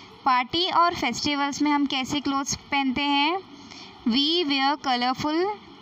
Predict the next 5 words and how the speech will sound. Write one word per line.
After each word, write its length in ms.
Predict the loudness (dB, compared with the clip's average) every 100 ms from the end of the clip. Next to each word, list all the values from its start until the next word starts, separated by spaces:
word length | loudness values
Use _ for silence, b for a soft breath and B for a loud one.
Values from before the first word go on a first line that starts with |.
| 0
party 380 | 0 0 0 0
dress 500 | 0 -2 -6 -6 -8 -10 -20 -20 -20 -20 -20 -20 -12 0
for 260 | 4 4 2
different 500 | -2 -2 -2 -2 -2 -4
occasions। 680 | -2 -2 -2 -2 -4 -6